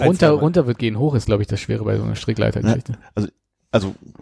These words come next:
Speaker 3: jetzt einfach aus der Vorstellung raus, du fängst halt an runterzuklettern und deine Füße <laughs> gehen halt so nach vorne weg, wie man das
Speaker 1: Ah,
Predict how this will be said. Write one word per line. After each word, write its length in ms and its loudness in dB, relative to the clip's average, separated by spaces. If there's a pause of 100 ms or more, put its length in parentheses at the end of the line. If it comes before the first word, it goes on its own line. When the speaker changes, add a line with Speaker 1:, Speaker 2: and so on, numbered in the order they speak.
(160)
Speaker 3:
jetzt 180 -8
einfach 220 2
aus 100 2
der 80 2
Vorstellung 360 2
raus, 400 -2
du 100 -6
fängst 320 0
halt 140 2
an 140 -4
runterzuklettern 580 -4
und 60 -6
deine 160 -2
Füße 420 -8
<laughs> 0 -
gehen 140 4 (140)
halt 100 2
so 140 0
nach 140 6
vorne 360 0
weg, 160 0
wie 100 -2
man 120 0
das 100 6
Speaker 1:
Ah, 60 4